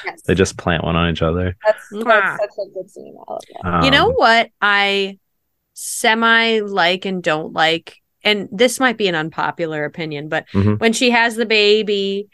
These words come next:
Speaker 3: and then Joey, like, proposes, and, but she was kind of hoping Ross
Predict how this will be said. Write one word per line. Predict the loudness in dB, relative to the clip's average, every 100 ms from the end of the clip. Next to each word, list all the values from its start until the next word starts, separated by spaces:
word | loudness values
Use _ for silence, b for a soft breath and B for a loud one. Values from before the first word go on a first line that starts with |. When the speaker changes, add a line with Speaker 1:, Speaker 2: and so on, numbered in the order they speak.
| b b
Speaker 3:
and | -2 0
then | 0 0
Joey, | 0 2 2 2 2
like, | 2 2 -2
proposes, | -4 -4 0 2 2 2 2 0 2 0 -2
and, | -6 -2
but | -2 0
she | 0
was | 0 -2
kind | -2 -2 0
of | 0
hoping | 0 0 -2 -2
Ross | 0 2 4 2 0 -10 -12